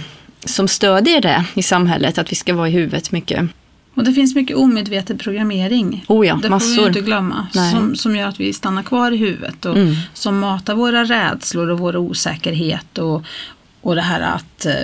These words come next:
Speaker 2: vi tror att vi måste göra som alla andra för att vara godkända som
Speaker 1: Mm.
Speaker 2: gruppmedlemmar och att det är farligt att sticka ut och allt det här.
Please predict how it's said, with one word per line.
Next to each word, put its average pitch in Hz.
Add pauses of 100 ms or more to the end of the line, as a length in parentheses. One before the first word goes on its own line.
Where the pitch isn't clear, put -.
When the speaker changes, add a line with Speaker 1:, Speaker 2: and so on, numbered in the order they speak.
(420)
Speaker 2:
vi 180
tror 202
att 180
vi 190
måste 185
göra 165
som 170
alla 170
andra 196
för 208
att 185
vara 180
godkända 175
som 220
Speaker 1:
Mm. 180
Speaker 2:
gruppmedlemmar 180
och 76 (320)
att -
det 196
är -
farligt 180
att 170
sticka -
ut 180
och 185
allt 190
det 190
här. 196